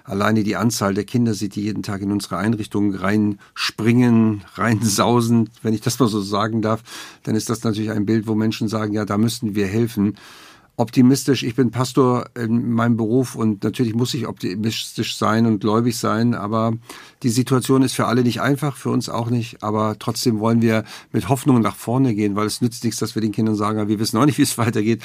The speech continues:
sondern wir müssen sie an die Hand nehmen und sie begleiten in eine sichere Zukunft und die müssen wir gemeinsam schaffen und da sind wir auch nur ein Teil der Lösung und wir können nicht alles auf die Politik und an die Preissteigerung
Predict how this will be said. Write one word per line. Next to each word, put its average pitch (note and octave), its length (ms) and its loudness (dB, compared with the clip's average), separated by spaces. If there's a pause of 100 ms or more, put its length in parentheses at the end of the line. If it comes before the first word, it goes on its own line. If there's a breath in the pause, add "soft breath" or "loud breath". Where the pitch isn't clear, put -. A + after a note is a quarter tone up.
(160 loud breath)
sondern A2 320 2
wir A#2+ 100 4
müssen B2+ 240 0
sie A2 120 0
an G#2+ 80 0
die G#2+ 100 0
Hand G#2+ 220 -2
nehmen A2 240 2
und G#2+ 280 -2 (320 loud breath)
sie A2+ 220 2
begleiten A2+ 580 2
in G#2+ 140 0
eine G#2+ 180 0
sichere G#2 440 0
Zukunft G2+ 540 -6
und G#2 120 -4
die A2+ 80 2
müssen A#2+ 300 2
wir G#2+ 80 0
gemeinsam G#2+ 500 0
schaffen A#2+ 400 -2
und G2 140 -2
da A#2 80 2
sind A2+ 320 2
wir A#2+ 240 2
auch B2 100 -2
nur A#2+ 240 2
ein G#2 160 -2
Teil G#2 260 -2
der G2+ 140 0
Lösung A2+ 540 2 (260 loud breath)
und G2+ 140 -6
wir G#2 60 -2
können A#2 180 2
nicht A2 160 0
alles A2 180 -2
auf A2 100 -4
die G2+ 120 -6
Politik A2 480 -4
und G#2+ 100 -2
an G#2 60 -2
die G#2 80 -2
Preissteigerung G#2+ 760 -2